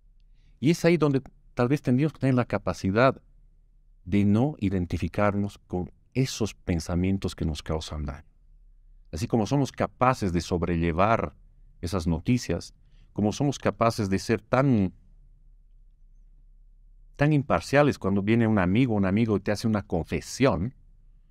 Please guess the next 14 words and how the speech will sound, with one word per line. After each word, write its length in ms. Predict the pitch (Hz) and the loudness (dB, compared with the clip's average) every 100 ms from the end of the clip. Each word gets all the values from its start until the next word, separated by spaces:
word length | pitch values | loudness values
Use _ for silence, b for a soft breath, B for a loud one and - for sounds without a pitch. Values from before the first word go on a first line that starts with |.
| - - - 92 | -20 -20 -14 -4
de 100 | 95 | 0
lo 140 | 92 | 2
mal 260 | 95 117 131 | 2 2 0
que 120 | 110 | 0
le 100 | 101 | 0
va, 280 | 90 123 139 - _ - - - _ - - - _ - - - - - | 0 -2 -6 -20 _ -20 -20 -20 _ -20 -20 -20 _ -20 -20 -20 -20 -8
tú 160 | - 190 | -4 0
puedes 340 | 131 127 127 | 4 4 2
identificarte, 720 | 120 117 123 123 - 107 - | 0 0 0 -2 0 0 0
como 180 | 139 139 | -6 -4
te 100 | 123 | -2
digo, 180 | 113 117 | 0 2
no 160 | 104 113 | 2 2
aprobar. 500 | 135 123 104 117 | 0 2 2 0